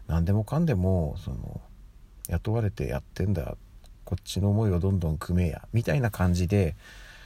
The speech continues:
うーん、なんかその、まあ、クレーマーとはまたちょっと違うのかもしれないんですけど、いろいろね、意見を無理やり通そうとするのはね、違うなっていうふうに思います。うん、その、まあ、だからといって、その、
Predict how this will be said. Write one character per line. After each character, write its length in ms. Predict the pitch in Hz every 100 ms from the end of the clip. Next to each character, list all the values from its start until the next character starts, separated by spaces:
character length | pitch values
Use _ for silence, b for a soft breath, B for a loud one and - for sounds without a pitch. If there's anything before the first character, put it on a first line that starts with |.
| B -
う 40 | 87
ー 20 |
ん、 560 | 92 92 85 78 76
な 80 | 78
ん 40 | 104
か 140 | 85
そ 120 | 87
の、 200 | 82 78 -
ま 100 | -
あ、 20 |
ク 200 | - -
レ 240 | 76 90 120
ー 40 |
マ 180 | 131 139
ー 20 |
と 80 | 139
は 60 |
ま 100 | 101
た 120 | 92 85
ち 80 |
ょ 20 | 85
っ 40 |
と 100 | -
違 180 | - 82
う 100 | 87
の 80 | 85
か 120 | 71
も 100 | 76
し 60 |
れ 80 | 71
な 80 | 73
い 40 |
ん 60 | 73
で 80 | 80
す 80 | -
け 100 | 67
ど、 300 | 87 85 - B B B -
い 120 | 80
ろ 120 | 80
い 40 |
ろ 100 | 76
ね、 180 | 78 90
意 60 | 98
見 200 | 101 80
を 40 |
無 120 | 76
理 100 | 78
や 60 | 82
り 100 | 85
通 180 | - 80
そ 160 | -
う 40 | 131
と 80 | 117
す 120 | 90
る 80 | 80
の 120 | 71
は 80 | 65
ね、 160 | 73
違 160 | 73 78
う 200 | 73 71
な 140 | 87
っ 20 |
て 180 | 87 -
い 40 | 78
う 20 |
ふ 100 | 85
う 60 |
に 160 | 95 85 B B
思 220 | 85 76
い 60 | 69
ま 140 | 71
す。 160 | 78 - - - -
う 40 | 71
ん、 280 | 67 64 - -
そ 120 | 85
の、 200 | 85 85 B B B B -
ま 240 | 107 135
あ、 20 |
だ 180 | 101 165
か 100 | 233
ら 100 | 214
と 140 | -
い 40 | 87
っ 40 |
て、 420 | - - 98 90
そ 180 | 78 87
の、 400 | 85 87 82 82